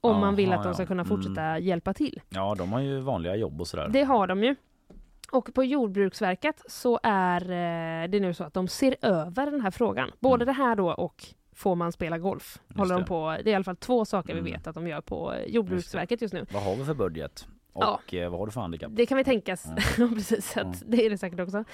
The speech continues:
Speaker 1: Eh, Lena Hellqvist Björneroth då, hon är en till spelare här, Sveriges chefsveterinär.
Speaker 2: Ja,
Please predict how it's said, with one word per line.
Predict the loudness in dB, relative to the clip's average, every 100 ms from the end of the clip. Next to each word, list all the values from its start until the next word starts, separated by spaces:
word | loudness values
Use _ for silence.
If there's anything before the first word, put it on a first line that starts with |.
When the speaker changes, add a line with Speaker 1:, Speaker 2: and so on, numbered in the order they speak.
| -16 -16 -2
Speaker 1:
Eh, | 4 6 8 6
Lena | 4 4 4 4 2
Hellqvist | 2 2 2 0 -2 -4 -4 -4 -4
Björneroth | -2 2 2 2 2 0 0 -2 -4 -6
då, | -6 0
hon | 2 2 0
är | 0 2 4 4 4 4 2 0
en | -2 0
till | -2 -2
spelare | -2 0 0
här, | -2 -6
Sveriges | 2 4 4 0
chefsveterinär. | -2 0 0 -4 -8 -4 -4 -4 -8 -4
Speaker 2:
Ja, | 2 4 4